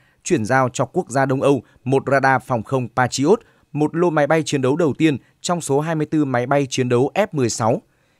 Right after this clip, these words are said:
Hiện Hà Lan đang cung cấp cho Ukraine các bộ phận dự phòng, đạn dược và nhiên liệu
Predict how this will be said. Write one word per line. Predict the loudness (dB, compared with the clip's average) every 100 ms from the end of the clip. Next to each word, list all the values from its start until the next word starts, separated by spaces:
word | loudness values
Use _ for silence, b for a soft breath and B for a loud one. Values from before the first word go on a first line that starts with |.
| _
Hiện | 0 0
Hà | 2
Lan | 2 2 2
đang | -2
cung | -2 -4
cấp | -2 -4
cho | 0 0 0
Ukraine | -2 -2 -2 0 -2 -4 b -6
các | -2
bộ | -2 -2
phận | -2 -4
dự | -6
phòng, | -2 -2 -2 b b
đạn | 0 0
dược | -2 -4 -2
và |
nhiên | -2 0
liệu | 0 0